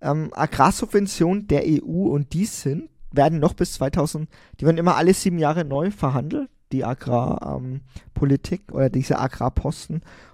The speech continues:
Und der beläuft sich bis zweitausendsiebenundzwanzig noch bei vierhundert Milliarden.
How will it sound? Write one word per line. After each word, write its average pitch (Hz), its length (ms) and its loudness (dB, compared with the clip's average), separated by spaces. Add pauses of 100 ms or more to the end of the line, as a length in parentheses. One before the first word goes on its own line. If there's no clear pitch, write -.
Und 139 120 2
der 156 40 6
beläuft 185 380 10
sich 208 160 -4
bis - 160 0
zweitausendsiebenundzwanzig 175 840 -2
noch 165 100 -2
bei 139 180 0
vierhundert 180 540 0
Milliarden. 139 580 -2